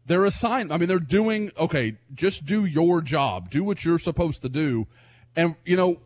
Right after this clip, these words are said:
we heard about that with Mike. You know, he would always talk about that.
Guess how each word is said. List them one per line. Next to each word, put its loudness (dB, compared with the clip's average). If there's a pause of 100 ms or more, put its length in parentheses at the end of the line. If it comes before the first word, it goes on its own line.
we 0
heard 4
about 0
that -4
with -6
Mike. 0
You -2
know, -2
he 2
would 2
always 0
talk 0
about -2
that. -2